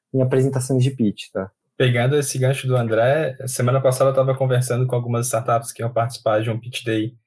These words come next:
Speaker 2: de uma cliente da nossa consultoria, e, e eu tava falando exatamente isso, e o Daniel, que é C E O da, C E O da U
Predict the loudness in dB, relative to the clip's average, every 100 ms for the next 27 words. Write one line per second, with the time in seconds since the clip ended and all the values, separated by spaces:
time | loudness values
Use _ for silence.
0 | _ -2 0 2 0 -2 -4 -4 -2 -2
1 | -2 -2 -4 -4 -2 0 0 0 0 -2
2 | -6 _ _ -4 -2 0 0 0 2 4
3 | 4 4 2 2 2 2 2 0 -2 -4
4 | -4 -2 -2 -2 0 0 2 2 4 4
5 | 2 -2 _ -4 -2 0 0 2 2 2
6 | 2 0 -2 2 2 4 4 2 0